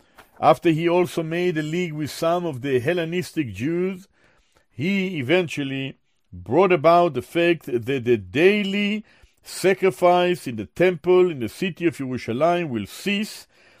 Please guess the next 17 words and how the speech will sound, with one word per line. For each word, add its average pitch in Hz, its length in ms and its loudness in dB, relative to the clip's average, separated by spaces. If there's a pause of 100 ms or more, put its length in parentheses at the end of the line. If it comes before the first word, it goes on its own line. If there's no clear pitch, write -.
(340)
and 131 160 -4
he 139 100 -4
committed 185 760 -2
in 196 220 -4
the 190 80 6
temple 160 540 -2
the 123 200 0
abomination 135 1040 -2 (320)
of 120 220 0
desolation 127 1000 0 (300)
by, 143 600 4 (380)
uh, 123 120 2
offering 175 640 4
a 123 60 2
pig 170 720 -2 (480)
to 151 280 -2
Zeus, 120 640 -2